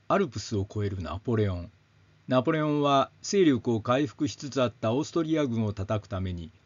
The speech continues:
滑落の危険を冒しながら厳しい自然で知られるアルプスのグランサンベルナール峠を越えて進軍し、敵の背後をつくことに成功します。この絵を見る限り、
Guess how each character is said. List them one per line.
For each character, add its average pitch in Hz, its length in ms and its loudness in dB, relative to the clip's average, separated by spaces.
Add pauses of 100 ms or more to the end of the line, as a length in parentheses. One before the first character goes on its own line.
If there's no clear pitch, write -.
(380)
滑 123 220 0
落 147 220 2
の 143 120 0
危 - 100 -12
険 143 260 0
を 127 40 0
冒 139 140 0
し 135 140 -4
な 135 100 0
が 131 80 2
ら 127 120 2
厳 143 260 -4
し - 140 -8
い 170 100 -4
自 107 160 -6
然 139 240 0
で 139 100 0
知 139 120 -4
ら 131 120 0
れ 127 100 0
る 113 140 0
ア 143 60 0
ル 160 100 -2
プ 107 100 -10
ス - 140 -8
の 95 220 -4 (280)
グ 117 120 0
ラ 143 100 4
ン 170 80 0
サ 143 220 -4
ン 151 100 -2
ベ 107 160 2
ル 143 80 -2
ナ 156 160 2
ー 147 40 4
ル 147 100 0
峠 127 340 2
を 110 80 2
越 113 220 -2
え 104 60 -2
て 101 120 -2
進 107 320 -2
軍 110 160 0
し、 95 320 -4 (300)
敵 117 240 0
の 143 120 0
背 170 280 0
後 120 160 0
を 110 80 0
つ - 160 -14
く - 80 -20
こ 117 120 -6
と 120 120 0
に 104 100 2
成 98 280 -4
功 101 200 -2
し 92 140 -8
ま 85 100 -8
す。 - 240 -16 (800)
こ 190 140 -4
の 220 160 2
絵 220 80 4
を 160 100 4
見 113 140 4
る 104 80 -2
限 92 300 -4
り、 85 180 -10